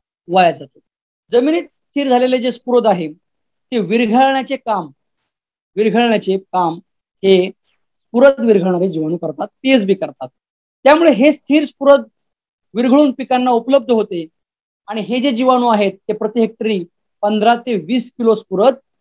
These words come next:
विरघळतात. म्हणजे आज जर आपण, अ, single सुपरफॉस्फेट, ज्याला की शेतकरी दाणेदार या नावाने खत ओळखतात,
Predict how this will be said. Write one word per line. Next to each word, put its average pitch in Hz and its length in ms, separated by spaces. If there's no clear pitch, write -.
विरघळतात. 175 580
म्हणजे 196 360
आज 202 180
जर 240 160
आपण, 220 400
अ, 170 380
single 247 300
सुपरफॉस्फेट, 233 680
ज्याला 190 280
की 202 100
शेतकरी 202 340
दाणेदार 208 340
या 214 100
नावाने 196 320
खत 190 200
ओळखतात, 180 340